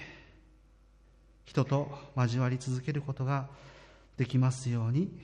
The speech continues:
どうぞお導きください。天のお父様、先週一週もあなたの恵みによって生かされ、えー、満たしてくださったこと、ありがとうございます。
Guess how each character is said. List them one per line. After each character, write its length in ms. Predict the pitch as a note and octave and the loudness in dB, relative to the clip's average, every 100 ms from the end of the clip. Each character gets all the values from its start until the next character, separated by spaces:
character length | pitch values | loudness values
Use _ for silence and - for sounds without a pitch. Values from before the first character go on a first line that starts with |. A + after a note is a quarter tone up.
| - - - | -18 -8 0
ど 160 | A#2 | 2
う 40 | A2 | 2
ぞ 360 | C3+ E3 C#3+ A2 | 0 -2 -2 0
お 40 | |
導 320 | G#2 - G#2+ | 0 0 -4
き 40 | G#2 | -4
く 140 | - | -6
だ 140 | A#2 | -6
さ 180 | A2+ D3 | -2 -2
い。 80 | C#3 - - - - - - - - - - - - - - - | -2 -4 -16 -20 -20 -20 -20 -20 -20 -20 -20 -20 -20 -20 -20 0
天 140 | D#3 C#3 | 6 8
の 80 | |
お 20 | C3 | 8
父 160 | C3+ | 4
様、 680 | A2+ B2+ E3 F3 - - - - - - - - - - - - - - | 2 2 2 0 -6 -8 -12 -20 -20 -20 -20 -20 -20 -20 -20 -20 -20 -2
先 140 | D3 B2+ | 2 2
週 180 | C#3 | 2
一 80 | C#3 | -2
週 320 | C3 - D#3+ | -2 -2 0
も 320 | D#3 E3 - - - - | 2 0 -4 -18 -20 0
あ 80 | C3 | 4
な 80 | B2+ | 4
た 100 | C3 | 6
の 80 | B2+ | 6
恵 80 | B2+ | 6
み 180 | C#3 D#3+ | 6 6
に 100 | E3+ | 6
よ 80 | E3+ | 4
っ 40 | |
て 340 | E3+ - D#3+ D3+ | 2 0 -2 0
生 60 | |
か 120 | C3 B2+ | 2 2
さ 140 | B2+ | 4
れ、 160 | A#2 A2+ - - - - - - - - - - - - - - - _ - | 2 -2 -10 -18 -20 -20 -20 -20 -20 -20 -20 -20 -20 -20 -20 -20 -20 _ 0
え 60 | C#3 | 0
ー、 20 | B2+ - | 0 2
満 80 | C3+ | 2
た 120 | A#2+ | 4
し 60 | G#2+ | 0
て 80 | - | -2
く 60 | |
だ 100 | B2 | -2
さ 140 | A#2 C3 | -2 -4
っ 40 | - | -4
た 80 | |
こ 120 | C3 C#3 | -4 0
と、 220 | F#3+ F#3 | 0 2
あ 60 | |
り 80 | A2+ | 2
が 80 | G#2+ | 2
と 160 | - A2+ | 2 0
う 120 | A#2+ | 0
ご 40 | |
ざ 160 | B2 C#3 | -2 0
い 60 | |
ま 180 | C#3+ F3+ | 2 0
す。 180 | F#3 | -2